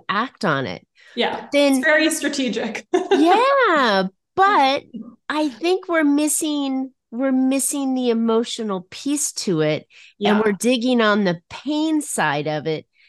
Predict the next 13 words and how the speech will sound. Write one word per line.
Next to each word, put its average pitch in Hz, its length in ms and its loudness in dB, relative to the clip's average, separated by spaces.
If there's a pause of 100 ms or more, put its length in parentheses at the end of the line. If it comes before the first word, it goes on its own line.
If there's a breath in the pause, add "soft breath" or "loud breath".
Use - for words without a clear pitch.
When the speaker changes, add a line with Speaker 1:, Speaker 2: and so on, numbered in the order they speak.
(260 soft breath)
Speaker 1:
and 208 280 2
not 214 280 0 (100)
pulling 214 460 -2
in 196 420 -2
the 185 160 -6
emotional 180 720 -4
side 131 340 -8
of 117 140 -8
it, 110 80 -8
if 143 120 -10
that 359 320 2
Speaker 2:
Yeah, 381 120 4
Speaker 1:
makes 294 80 0